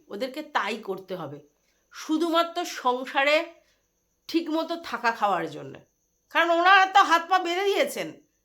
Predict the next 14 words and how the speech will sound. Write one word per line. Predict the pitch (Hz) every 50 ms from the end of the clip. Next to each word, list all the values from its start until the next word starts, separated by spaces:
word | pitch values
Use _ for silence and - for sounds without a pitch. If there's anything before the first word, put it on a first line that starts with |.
| _
নিজেরই | - 247 269 294 302 269 285 339 359 359 381 392
হাত | 339 294 277 277 277 - -
পা | 302 302 311
ওনারা | 285 269 277 277 277 285 294
নিজেরা | 277 262 240 208 247 269 285 285
বেঁধে | 226 202 214 208 226 262
নিয়েছেন, | 262 262 240 233 214 196 - 185 170 165 - - - - _ _
কারণ | - 220 269 277 285
নিজেদের | 277 269 262 240 285 285 320 330
সমস্ত | 320 - - 269 269 302 320 330 330 -
অস্তিত্ব | 339 320 - 269 277 269 - - - - 381 392 392 - - 269 226 - - - - - _ _
ওনারা | - 262 285 294 302 262
ভুলে | 208 175 240 262 294 320 302
গিয়ে | 262 339 370 370 349